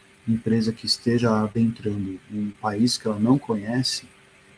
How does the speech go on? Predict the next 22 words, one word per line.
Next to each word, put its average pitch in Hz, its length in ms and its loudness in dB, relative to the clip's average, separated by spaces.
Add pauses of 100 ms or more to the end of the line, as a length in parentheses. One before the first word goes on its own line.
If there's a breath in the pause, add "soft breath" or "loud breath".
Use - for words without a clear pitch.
(200)
é, 95 160 -4
independente 110 540 0
de - 60 -4
ser - 180 0
árabe 110 360 -2
ou 113 100 2
não, 90 200 2 (400)
é 107 120 0
muito 123 240 4
importante 131 440 2
ela 123 120 4
procurar 117 420 0
um 120 100 6
organismo 117 500 6
oficial 113 540 0
desse 113 220 -4
país. 92 420 -4
Então, 101 320 -10
as 101 120 -4
câmaras 110 420 4
de - 60 -14
comércio, 107 680 -2